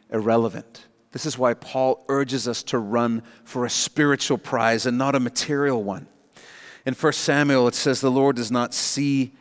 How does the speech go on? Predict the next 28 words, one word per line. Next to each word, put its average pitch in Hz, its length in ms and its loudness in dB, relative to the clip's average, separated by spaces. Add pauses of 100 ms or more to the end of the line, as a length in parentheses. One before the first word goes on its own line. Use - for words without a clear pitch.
as 113 200 -4
man 113 320 0
sees, 110 360 -4
for 127 160 -4
man 131 380 2
looks 123 260 0
at - 60 -12
the 117 120 -2
outward 107 260 -2
appearance, - 640 -6 (300)
but 123 100 -10
the 127 80 0
Lord 127 280 2
looks 110 200 -2
at - 100 -10
the - 60 -16
heart." - 360 -12 (920)
So - 180 -6
because 147 300 0
the 160 80 -4
Pharisees 170 720 2
believed 135 580 2
that 127 140 0
wealth 147 500 2
meant 131 440 -2
spirituality, 147 840 2
Jesus 143 380 -2
says, 135 260 0